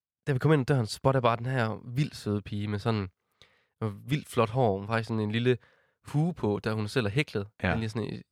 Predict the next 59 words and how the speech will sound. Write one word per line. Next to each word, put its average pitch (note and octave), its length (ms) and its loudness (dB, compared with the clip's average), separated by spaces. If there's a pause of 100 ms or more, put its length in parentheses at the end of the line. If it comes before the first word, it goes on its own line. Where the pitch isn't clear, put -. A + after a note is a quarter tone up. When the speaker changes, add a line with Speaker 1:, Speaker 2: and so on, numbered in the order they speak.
(140)
Speaker 1:
en, A2+ 120 -6
en G#2+ 180 -6
lyserød, A2+ 420 0 (520)
ligner A2+ 160 0
lidt G#2 160 0
jordbærhuen G2+ 1400 -4
her. G2 160 -6 (300)
Speaker 2:
Ja. E2+ 100 -2 (420)
Speaker 1:
Og - 100 -4
det D3 120 6
synes B2+ 160 2
jeg B2 80 8
var G2 180 8
enormt A#2 360 4
cute. A2+ 260 0 (540)
Og C3 100 6
på A#2 60 4
samme D3 260 6
måde A2 80 4
var G2+ 60 4
hun F#2+ 80 0
ret A2 100 6
cool C#3+ 380 4
også. - 280 -6 (100)
Speaker 2:
Ja, A2 180 6
ja, D#2+ 100 0 (140)
det - 120 4
er C3 40 2
fandme, - 320 -6
Speaker 1:
<laughs> - 40 -8
Ja. - 60 4
Speaker 2:
det E2 100 2
er E2 40 4
sådan G2 140 2
ironisk F#2+ 440 4
på F#2+ 100 2
en - 20 6
eller E2+ 120 0
anden E2 100 0
måde. D#2+ 120 4
Speaker 1:
Ja, C3 120 8
det B2+ 80 2
er C3 40 6
sådan C3 140 2
lidt A#2+ 60 4
Speaker 2:
Ja, B2+ 80 4
Speaker 1:
ironisk, A#2+ 240 6
Speaker 2:
ja. A2 80 4
Speaker 1:
hey, A2 100 6
så F#2+ 60 0
har G#2 80 2
jeg F#2+ 100 2
selv F#2+ 280 -2
hæklet - 300 -6
den. - 120 -10
Speaker 2:
Ja. - 60 -2
Speaker 1:
Et F#2 60 0
eller - 140 0
andet. - 160 -2